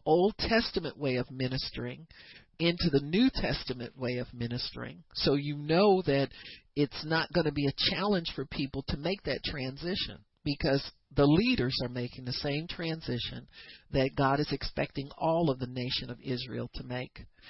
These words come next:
And so they're able to receive directly from God their marching orders to participate in this transition in the birth of the Messiah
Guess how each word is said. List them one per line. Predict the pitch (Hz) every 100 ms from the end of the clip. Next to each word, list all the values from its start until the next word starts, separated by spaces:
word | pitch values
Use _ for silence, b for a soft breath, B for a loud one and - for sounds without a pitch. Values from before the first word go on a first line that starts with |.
| B B B
And | 143 135
so | - 143 139
they're | 143 135 131 -
able | 151 156 160 -
to | 135
receive | 135 135 - 180 165 139
directly | 127 123 139 180 185 165
from | 143 131
God | 131 123 120 123
their | 139 156
marching | 156 151 190 - 143 127
orders | 123 113 110 127 -
to | - 123
participate | - 127 - - 220 - - - - 113 - B B B B
in | - 156 160
this | 156 156 -
transition | - 143 139 143 147 139 - 131
in | 127 127
the | 123
birth | 127 135 156 - -
of | 127
the | 127
Messiah | 123 131 - 147 156 120